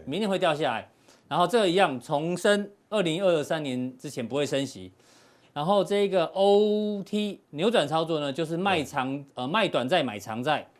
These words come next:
Speaker 1: 要让殖利率曲线更平滑这件事情呢，
Speaker 2: 对。
Speaker 1: 这个呢还没有做。
Speaker 2: 对。
Speaker 1: 好，S L R，哦，这比较难哦，等待新通知，等它通知之后我们再来聊。
Speaker 2: 嗯。其实也是没几天啊，因为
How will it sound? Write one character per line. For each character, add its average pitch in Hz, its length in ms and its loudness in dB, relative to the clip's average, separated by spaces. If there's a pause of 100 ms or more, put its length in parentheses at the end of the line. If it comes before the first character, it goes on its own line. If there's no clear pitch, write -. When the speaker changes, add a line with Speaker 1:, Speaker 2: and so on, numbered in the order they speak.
Speaker 1:
要 170 60 -4
让 170 160 0
殖 143 140 -4
利 175 80 2
率 185 100 2
曲 - 160 -8
线 135 200 -2
更 143 180 0
平 123 180 -4
滑 120 120 -2
这 135 120 -2
件 139 80 0
事 135 160 -6
情 110 180 -10
呢， 113 200 -6
Speaker 2:
对。 - 460 -20
Speaker 1:
这 151 80 -6
个 139 100 0
呢 127 140 0
还 127 140 -2
没 180 60 0
有 170 100 2
做。 190 320 2 (500)
Speaker 2:
对。 98 60 -12
Speaker 1:
好 131 80 -2
，S 208 220 2
L 165 120 6
R， 147 200 6
哦， 120 140 -4
这 185 80 0
比 135 80 -4
较 160 120 4
难 120 200 -2
哦， 113 180 -4
等 135 140 -2
待 202 100 6
新 170 200 0
通 151 220 -2
知， 131 260 -6 (160)
等 131 100 -4
它 160 100 0
通 185 200 0
知 185 100 -4
之 170 60 2
后 156 60 4
我 127 40 0
们 123 80 -4
再 147 80 0
来 123 140 2
聊。 107 100 -6
Speaker 2:
嗯。 - 20 -6
其 208 120 4
实 247 180 4
也 175 120 6
是 226 120 4
没 190 160 2
几 147 140 -2
天 170 140 -2
啊， 185 60 0
因 233 100 4
为 233 80 4